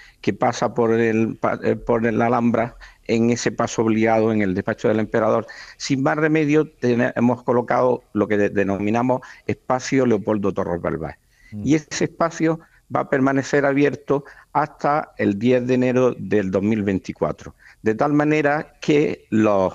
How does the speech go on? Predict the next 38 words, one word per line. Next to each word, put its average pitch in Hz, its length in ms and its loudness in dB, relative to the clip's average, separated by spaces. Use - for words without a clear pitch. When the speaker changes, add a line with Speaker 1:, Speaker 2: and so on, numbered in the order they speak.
Speaker 1:
millones, 113 600 0
porque 90 200 -4
son 98 240 0
millones 95 460 -2
de 98 160 2
visitantes 101 580 -2
los 85 220 -4
que 90 180 -4
vienen 98 500 0
a 104 100 -2
la 107 120 0
Alhambra, 107 440 -2
van 127 400 -2
a 127 100 0
ver 131 380 0
ese 123 500 2
espacio 127 480 -2
con 104 120 2
unos 113 220 0
paneles 151 640 0
donde 95 220 0
explicamos 101 540 -2
su - 240 -4
vida, 139 560 0
su 104 340 0
obra, 123 540 0
la 107 220 2
obra 107 220 2
en 101 80 2
la 104 60 2
Alhambra, 123 580 0
la 104 220 0
obra 101 500 0
en 104 240 -2
Granada 120 720 0
y 113 140 2
la 104 140 4
obra 113 400 0